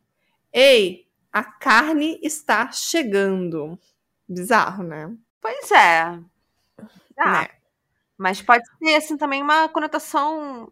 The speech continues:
Speaker 2: amorosa, machista.
Speaker 1: Pode também, mas
Speaker 2: Bem misógino.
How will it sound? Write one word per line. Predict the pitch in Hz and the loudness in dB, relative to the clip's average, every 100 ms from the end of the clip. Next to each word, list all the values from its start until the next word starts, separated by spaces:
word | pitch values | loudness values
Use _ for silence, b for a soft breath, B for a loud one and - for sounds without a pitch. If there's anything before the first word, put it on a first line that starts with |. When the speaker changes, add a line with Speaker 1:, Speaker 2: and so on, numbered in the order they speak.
| _ | _
Speaker 2:
amorosa, | 220 247 262 233 240 | -2 2 6 6 4
machista. | 247 240 - 196 185 - 165 160 _ _ _ | -2 -6 -10 -12 -14 -16 -18 -20 _ _ _
Speaker 1:
Pode | 208 175 165 - - | -2 0 -2 -8 -8
também, | 214 202 175 113 | -6 -6 -8 -10
mas | 160 208 226 233 240 - - - | -10 -6 -6 -6 -8 -14 -16 -10
Speaker 2:
Bem | 285 330 | -4 -2
misógino. | 359 220 190 214 208 | -2 2 4 4 0